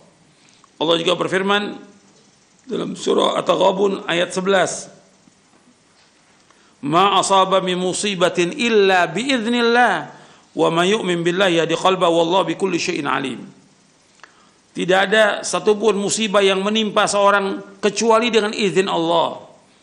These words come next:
Dan barang siapa beriman kepada Allah, insya Allah akan memberi petunjuk kepada hatinya. Dan Allah Maha mengetahui segala sesuatu.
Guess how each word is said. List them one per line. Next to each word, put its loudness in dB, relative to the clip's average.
Dan -2
barang 0
siapa 0
beriman -2
kepada 0
Allah, 4
insya 0
Allah 2
akan -2
memberi -2
petunjuk -2
kepada -4
hatinya. -2
Dan -4
Allah 2
Maha 0
mengetahui -2
segala -4
sesuatu. -10